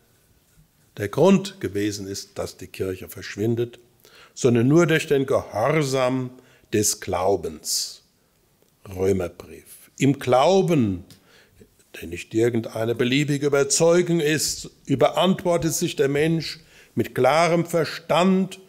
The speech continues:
und freiem Willen Gott und seine Selbstoffenbarung in Jesus Christus.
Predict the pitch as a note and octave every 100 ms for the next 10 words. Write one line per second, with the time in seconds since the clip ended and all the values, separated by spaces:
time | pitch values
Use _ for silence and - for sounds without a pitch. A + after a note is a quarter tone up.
0 | _ _ C#3 B2 - B2+ C#3+ D#3+ D#3+ D3+
1 | D3 C#3 B2 D#3+ E3 - - - B2 B2
2 | A#2+ A#2 - F3 F#3 - - - C3+ D3
3 | A#2 B2 B2+ B2+ B2+ B2 - - - -
4 | B2 B2 A2+ A2+ - F2+ - - C#2+ -
5 | - - - -